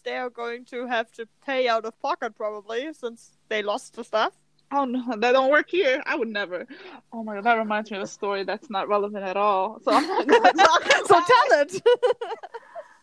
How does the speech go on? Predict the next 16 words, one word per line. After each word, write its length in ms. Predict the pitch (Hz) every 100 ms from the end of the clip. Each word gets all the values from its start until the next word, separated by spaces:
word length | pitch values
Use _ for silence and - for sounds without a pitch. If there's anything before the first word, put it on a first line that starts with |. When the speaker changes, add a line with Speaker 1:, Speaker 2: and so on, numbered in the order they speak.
| _ _ _ - 494 587
Speaker 2:
Oh 340 | 622 605 508
my 100 | 440
god. 80 | 392 - - _
Working 360 | - 294 - 370
in 80 | 247
America 480 | 214 214 214 - 202
is 80 | 214
really, 300 | 240 226 -
um, 320 | - 196 185
let 120 | 233
me 80 | 339
tell 180 | 311 240
you, 180 | 202 226
makes 260 | 262 359 -
no 220 | 226 208 -
sense. 160 | -